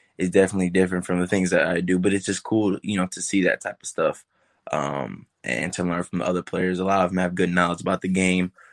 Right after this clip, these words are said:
Most of the players are older. They're probably, like, um, high A, double A guys. So I was definitely, you know, able to learn to see what they do, like, their hitting routines, and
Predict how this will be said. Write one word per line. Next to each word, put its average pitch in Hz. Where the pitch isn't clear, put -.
Most 107
of 107
the 95
players 95
are 95
older. 92
They're 90
probably, 90
like, 90
um, 87
high 95
A, 87
double 92
A 90
guys. 90
So -
I 110
was 104
definitely, 101
you 92
know, 87
able 90
to 92
learn 87
to -
see -
what 80
they -
do, 76
like, -
their 78
hitting 90
routines, 90
and 95